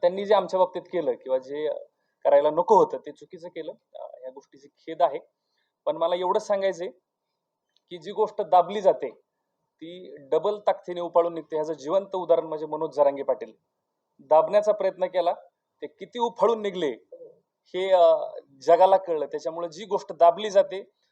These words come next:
ती बाहेर निघताना एवढ्या स्पीडने निघते. त्याच्यामुळे हा सिनेमा मला डायरेक्टली म्हणायचं नाही, पण कुणी दाबला असेल किंवा खरंच तो दाबला असेल, खरंच दाबला असेल तर त्याला अडचण नाही, पण कुणी दाबण्याचा प्रयत्न केला असेल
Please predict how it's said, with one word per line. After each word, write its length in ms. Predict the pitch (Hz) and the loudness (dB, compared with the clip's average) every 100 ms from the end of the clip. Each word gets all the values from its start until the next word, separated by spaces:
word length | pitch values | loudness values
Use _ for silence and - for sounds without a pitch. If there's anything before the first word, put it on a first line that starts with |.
| _ | _
ती 40 | 151 | -4
बाहेर 280 | 156 185 | 2 2
निघताना 340 | 196 196 202 190 | 2 -4 -2 0
एवढ्या 220 | 185 190 | 0 -2
स्पीडने 420 | - - 254 262 | -6 -10 -4 -4
निघते. 280 | 220 - 151 | -4 -8 -12
त्याच्यामुळे 380 | 156 151 170 180 | -10 -8 -6 -6
हा 120 | 165 | -6
सिनेमा 440 | - 196 226 208 - - _ _ _ _ _ _ _ | -8 -4 2 2 2 -4 _ _ _ _ _ _ _
मला 180 | 151 165 | 0 4
डायरेक्टली 400 | 160 185 202 214 | 6 4 0 -4
म्हणायचं 360 | 196 208 214 | 2 2 2
नाही, 140 | 202 214 _ _ _ _ - | -2 -4 _ _ _ _ -4
पण 200 | 190 208 | -4 -4
कुणी 340 | _ 190 220 | _ -10 -8
दाबला 460 | 165 170 185 226 220 | 4 6 8 8 6
असेल 340 | - 175 131 120 - | 4 -6 -8 -16 -10
किंवा 300 | 160 196 208 - - | 0 0 0 -8 -4
खरंच 280 | 214 269 254 | 4 4 2
तो 140 | - 208 | -4 2
दाबला 360 | 196 190 196 | 4 6 6
असेल, 340 | 185 170 139 110 _ _ _ | 6 2 -8 -8 _ _ _
खरंच 240 | - 220 208 | 4 4 6
दाबला 260 | 214 214 | 2 4
असेल 240 | 208 220 202 | 2 2 -6
तर 40 | |
त्याला 220 | 202 202 | -2 2
अडचण 260 | 190 175 190 | 2 2 -6
नाही, 140 | 170 | -6
पण 120 | 156 170 | -6 -10
कुणी 200 | 196 196 | -10 0
दाबण्याचा 500 | 170 175 196 220 214 | 4 4 6 2 2
प्रयत्न 280 | 208 175 | 0 -4
केला 240 | 185 180 165 | 0 4 4
असेल 240 | - 160 | 2 -8